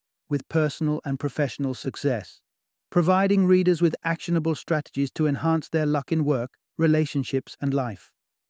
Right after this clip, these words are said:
Janice Kaplan brings to the table her extensive experience as a magazine editor, television producer, writer, and journalist. Coupled with her acclaim as a New York Times best-selling author,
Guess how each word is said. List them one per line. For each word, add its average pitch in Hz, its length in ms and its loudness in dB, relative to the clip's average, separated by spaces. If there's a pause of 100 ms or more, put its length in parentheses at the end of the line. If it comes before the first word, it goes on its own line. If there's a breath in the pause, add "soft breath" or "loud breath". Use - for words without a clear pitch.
(720)
Janice 196 320 2
Kaplan 156 460 0
brings 160 300 2
to 151 120 -2
the 143 100 0
table 139 440 0
her 135 180 -2
extensive 156 560 -2
experience 135 760 -2
as 131 120 -2
a 139 40 0
magazine 139 560 0
editor, 135 400 -2 (500)
television 147 560 2
producer, 135 560 -2 (320)
writer, 147 540 0 (340)
and 139 280 0 (120)
journalist. 117 720 -4 (800)
Coupled 170 380 0
with 147 160 2
her 143 160 0
acclaim 151 480 0
as 139 140 -2
a 139 40 0
New 139 140 4
York 147 240 0
Times 147 380 0
best-selling 147 580 -2
author, 143 400 -2